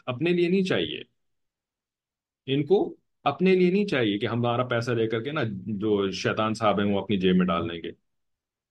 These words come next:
नहीं, बल्कि शयातीन से नेमत के छिन-, नेमत के चोरी हो जाने का मतलब यह होता है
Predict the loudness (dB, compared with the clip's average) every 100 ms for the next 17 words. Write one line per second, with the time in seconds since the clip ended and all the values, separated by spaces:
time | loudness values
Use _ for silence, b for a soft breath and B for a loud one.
0 | _ _ -8 -6 -6 -12 _ _ _ _
1 | _ _ -20 _ _ 2 2 6 6 8
2 | 6 2 2 2 2 0 2 4 2 0
3 | -4 -14 _ _ _ _ _ _ _ -6
4 | -2 0 0 0 0 -2 -2 -4 -6 -6
5 | -6 -6 -6 -8 -8 -6 -6 -4 -2 -2
6 | -4 2 4 6 6 4 2 2 4 6
7 | 6 4 0 -4 -4 -6 -4 -2 0 0
8 | 0 2 2 2